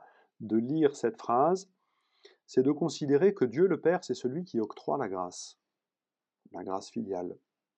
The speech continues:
Cette grâce, elle est octroyée par l'envoi du Seigneur Jésus, Messie, Christ, Messie, hein, c'est bien le même mot. Et on l'a vu dans les lectures précédentes, euh, des dimanches précédents,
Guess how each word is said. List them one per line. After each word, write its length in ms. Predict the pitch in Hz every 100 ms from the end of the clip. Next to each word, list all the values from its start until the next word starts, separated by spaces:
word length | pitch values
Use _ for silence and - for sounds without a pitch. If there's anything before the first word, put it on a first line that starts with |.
| _ _ _ _ _ _ _ - - - - -
Cette 240 | - 107
grâce, 560 | 117 156 208 202 - -
elle 140 | 117 113
est 180 | 117 131
octroyée 600 | 135 - 117 120 185 214
par 340 | 143 127 104
l'envoi 400 | 113 127 135 180
du 140 | 147 113
Seigneur 400 | 123 120 143 113
Jésus, 480 | 139 117 113 117 - _
Messie, 520 | 120 135 - 165 - _ _ _ _ _ _ _ -
Christ, 360 | 131 123 -
Messie, 380 | 107 107 - 101 _ _ -
hein, 80 | 104
c'est 160 | -
bien 160 | 92 95
le 60 |
même 180 | 101 123
mot. 220 | 110 92 - _ _ - - -
Et 200 | 131 127 -
on 120 | 123
l'a 160 | 120 117
vu 200 | 139 123
dans 140 | 107
les 300 | 101 104 101
lectures 380 | 95 101 - 117
précédentes, 640 | - 101 123 156 190 - _ _ _ _ -
euh, 100 | 98
des 140 | 101 101
dimanches 320 | 123 117 110
précédents, 500 | - - 113 156